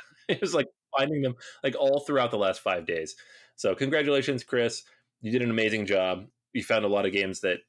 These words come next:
we very much didn't like. So <laughs> you did a good job there. So yeah, there's our four winners for the last couple weeks of contests. Uh, next week, we'll just have one contest. Moving forward, we'll just have one contest per week. It will go up every week on Thursday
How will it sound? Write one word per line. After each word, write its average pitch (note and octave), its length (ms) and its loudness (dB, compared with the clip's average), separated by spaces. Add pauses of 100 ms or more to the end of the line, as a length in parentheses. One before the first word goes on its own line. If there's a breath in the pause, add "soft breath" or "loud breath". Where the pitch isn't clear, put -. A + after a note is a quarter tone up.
(140)
we A2+ 220 0
very A#2 280 0
much C3 200 -2
didn't C#3+ 220 -2
like. E3 400 -8 (180)
So G2 420 -2
<laughs> - 380 -8
you B2+ 80 0
did C3+ 260 0
a - 20 -6
good D3 120 0
job A#2 420 -2
there. - 320 -6 (880 loud breath)
So D3+ 100 0
yeah, B2 220 2
there's D3 180 4
our D3 100 2
four C#3+ 240 4
winners B2+ 440 2
for - 200 -2
the G#2+ 60 0
last G#2+ 240 0
couple G#2 220 -4
weeks G2+ 200 -2
of G2+ 60 -14
contests. F#2+ 720 -4 (120)
Uh, F2+ 160 0
next B2 340 -2
week, D3 200 0
we'll C3 100 2
just C3 160 -2
have B2 160 0
one A2+ 200 0
contest. G#2+ 600 0
Moving G2+ 280 0
forward, F#2+ 380 0
we'll F#2+ 120 -2
just F#2+ 220 -4
have F#2 140 0
one F2+ 180 -4
contest F2+ 440 -6
per F2+ 140 -6
week. F2+ 280 -4 (340 soft breath)
It A#2 160 -2
will C3 220 2
go B2 180 2
up A#2 260 2
every A2 220 2
week G#2+ 260 -2
on G2+ 220 -2
Thursday A#2+ 720 0